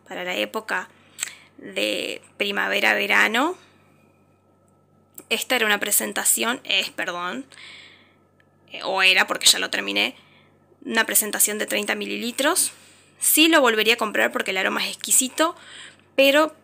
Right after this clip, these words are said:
lo malo también es que no dura mucho en piel, solamente unas tres o cuatro horas. Otro perfume que les voy a mostrar es una inspiración de esta marca de Paul Vic,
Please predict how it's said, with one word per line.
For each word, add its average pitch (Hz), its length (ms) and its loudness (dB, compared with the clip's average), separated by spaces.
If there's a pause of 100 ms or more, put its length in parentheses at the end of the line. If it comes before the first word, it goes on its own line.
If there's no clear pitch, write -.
lo 233 200 0
malo 262 360 4
también 220 540 0
es 247 140 -2
que 226 220 -2
no 233 320 0
dura 254 340 2
mucho 233 460 -2
en 208 180 -4
piel, 202 380 -4
solamente 233 800 0 (580)
unas 240 440 -2
tres 262 440 4
o 220 140 -2
cuatro 208 520 2
horas. - 460 -2 (1500)
Otro 330 380 0
perfume 294 720 2
que - 100 0
les 214 140 -6
voy 226 100 2
a 233 80 2
mostrar 233 480 2
es - 200 -4
una 240 120 -2
inspiración 247 880 2 (280)
de - 100 -10
esta - 240 -6
marca 208 360 0
de 202 120 -4
Paul 196 220 -6
Vic, 262 300 -2